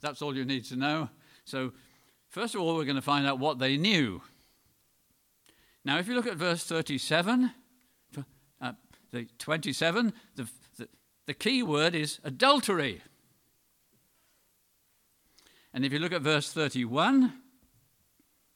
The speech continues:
the key word is divorce. <clears throat> Adultery is sexual immorality by someone who is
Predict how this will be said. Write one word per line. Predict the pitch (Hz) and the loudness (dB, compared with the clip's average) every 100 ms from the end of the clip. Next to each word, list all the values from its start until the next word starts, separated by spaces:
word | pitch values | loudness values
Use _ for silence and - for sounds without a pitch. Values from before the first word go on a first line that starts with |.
| _ _ _ _ _ _ _ _ _ _ | _ _ _ _ _ _ _ _ _ _
the | - | -14
key | - 190 202 | -4 0 0
word | 156 151 | 2 0
is | 151 123 | -2 -4
divorce. | 147 156 262 240 156 - - - - _ _ _ _ _ _ _ _ _ _ _ _ _ _ _ _ - | -6 -2 0 2 0 -4 -8 -10 -18 _ _ _ _ _ _ _ _ _ _ _ _ _ _ _ _ -10
<clears throat> | 123 101 _ _ _ _ _ _ _ _ _ _ _ - | -10 -10 _ _ _ _ _ _ _ _ _ _ _ -10
Adultery | 143 127 269 294 240 175 156 196 | -8 -2 0 0 -2 -4 -2 -2
is | 165 | -4
sexual | - - 226 240 - - 208 | -6 -6 -8 -8 -10 -8 -6
immorality | 190 185 175 165 147 131 120 147 190 | -4 -6 -4 -4 -4 -6 -8 -8 -8
by | 160 156 | -6 -6
someone | 147 - 123 127 143 | -6 -6 -6 -6 -6
who | 113 | -6
is | 123 139 - | -6 -8 -12